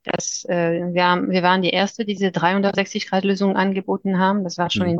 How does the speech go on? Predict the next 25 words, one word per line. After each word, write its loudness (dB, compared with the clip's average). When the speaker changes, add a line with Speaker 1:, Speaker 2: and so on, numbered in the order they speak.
Speaker 1:
in, -2
äh, 0
zwanzig -6
achtzehn, -2
äh, -2
als 2
die -4
N 2
B -4
W -2
in 0
die -4
Senec -2
investiert -2
hat, 0
äh, 2
und 0
wirklich -2
das 0
ganzheitlich 2
gedacht 2
hat, 2
inklusive, -4
äh, 2
Mobility. 0